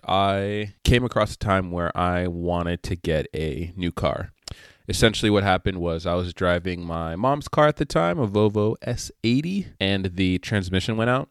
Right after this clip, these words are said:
and my parents quickly informed me that they were not going to replace the transmission <laughs> and that it was gonna fall on me to replace it. And so I had options, whether it was to buy a new transmission for that car or to get a used transmission for that car or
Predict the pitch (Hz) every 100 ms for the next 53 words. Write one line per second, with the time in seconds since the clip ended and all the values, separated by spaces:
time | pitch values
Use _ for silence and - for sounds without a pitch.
0 | - 104 95 92 87 85 - 101 90 87
1 | - - - 139 - 120 101 104 95 90
2 | 90 82 - 87 85 87 82 - 87 -
3 | 85 82 90 80 - 90 - 87 85 120
4 | - 135 123 - 147 107 92 90 87 -
5 | - 98 - 98 92 - 90 90 101 117
6 | 123 - 104 90 110 - 165 - - 104
7 | 110 107 113 101 - 117 117 123 - 95
8 | 92 90 90 90 - 95 90 85 - 85
9 | 87 87 90 - 170 175 185 170 156 170
10 | 170 151 165 160 - 165 160 160 160 151
11 | - - - 98 - 92 90 90 117 160
12 | 156 - 160 147 - 147 147 - 147 143
13 | - 143 135 131 139 123 _ _ _ _
14 | _ - 175 117 104 160